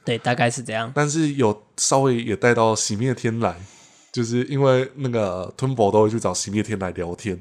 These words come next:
Speaker 1: 啊，对。
Speaker 2: 对啊，然后在剧情上，我觉得前面二十五集真的是，你看完勘魔录一，假设不过瘾，接续的看勘魔录二，你会想说每周都，就是如果你是跟播看，你会觉得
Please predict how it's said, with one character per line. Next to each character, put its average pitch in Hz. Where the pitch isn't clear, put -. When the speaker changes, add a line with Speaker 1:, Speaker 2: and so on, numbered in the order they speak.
Speaker 1:
啊， 135
对。 127
Speaker 2:
对 104
啊， 90
然 101
后 135
在 214
剧 208
情 139
上， 120
我 95
觉 110
得 110
前 -
面 135
二 139
十 120
五 104
集 95
真 123
的 107
是， 117
你 117
看 147
完 107
勘 127
魔 110
录 120
一， 117
假 101
设 131
不 110
过 117
瘾， 87
接 147
续 151
的 117
看 123
勘 -
魔 107
录 117
二， 113
你 95
会 113
想 113
说 101
每 92
周 104
都， 113
就 131
是 127
如 127
果 135
你 98
是 101
跟 110
播 107
看， 110
你 92
会 104
觉 117
得 104